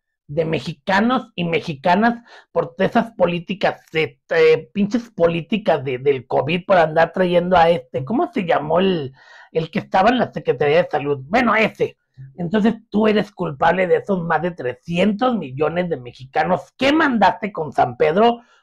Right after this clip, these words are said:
por tus políticas inequívocas para manejar el covid. También quiero decirte que mandaste más gente con San Pedro porque no hay medicamentos en el Seguro Social, ni en el issste, ni en ninguna,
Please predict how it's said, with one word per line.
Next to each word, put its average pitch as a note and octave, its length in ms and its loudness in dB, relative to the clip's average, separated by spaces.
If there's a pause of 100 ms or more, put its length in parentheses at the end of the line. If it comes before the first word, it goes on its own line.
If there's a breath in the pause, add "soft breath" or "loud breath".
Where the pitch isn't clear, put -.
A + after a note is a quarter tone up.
por E3 180 -2
tus - 180 -10
políticas E3 760 -2
inequívocas G3+ 920 0 (360)
para C#3 240 2
manejar C3 500 -2
el A#2 180 -4
covid. F#2 300 -12 (640 loud breath)
También G#3+ 360 2
quiero D#4 220 2
decirte F3+ 600 -2
que E3+ 400 -2
mandaste F#3+ 680 2
más G#3+ 360 0
gente G#3 760 0 (500 soft breath)
con D#3+ 220 -2
San D3+ 260 0
Pedro G3 420 2
porque E3+ 300 0
no F#3+ 240 0
hay A3+ 120 2
medicamentos F#3 840 -2
en D#3 120 -4
el C3+ 140 -4
Seguro D3+ 380 0
Social, D#3+ 480 -4
ni F3 80 -2
en D#3+ 140 -4
el A#2+ 160 -4
issste, C#3+ 240 -6
ni G3+ 140 2
en G#3 100 4
ninguna, B3+ 720 2